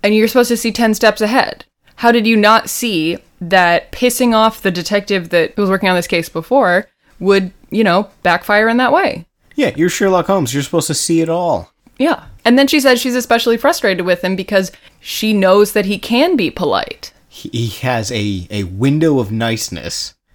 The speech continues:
Speaker 2: that he seems to be only able to extend to, to Joan.
Speaker 1: Zone of courtesy.
Speaker 2: Oh, zone is <laughs>
Speaker 1: Yes. Uh, an area of etiquette.
Speaker 2: A, a space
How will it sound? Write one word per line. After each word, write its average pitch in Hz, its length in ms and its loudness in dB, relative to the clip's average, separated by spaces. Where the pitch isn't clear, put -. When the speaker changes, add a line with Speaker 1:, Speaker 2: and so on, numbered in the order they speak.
Speaker 2:
that 123 120 -6
he 101 120 -2
seems 113 260 -4
to 113 100 -6
be 117 360 -4
only 156 360 -2
able 139 180 -4
to 127 120 -2
extend 110 720 -6
to, 90 420 -6
to 107 100 -8
Joan. 92 540 -6
Speaker 1:
Zone 220 340 4
of 202 140 0
courtesy. 180 640 -4
Speaker 2:
Oh, 139 140 0
zone 110 340 -2
is 143 300 -2
<laughs> - 160 -20
Speaker 1:
Yes. - 580 -6
Uh, 170 520 0
an 160 420 -6
area 240 840 2
of 170 580 0
etiquette. - 560 -4
Speaker 2:
A, 117 160 -6
a 110 180 -8
space - 960 -6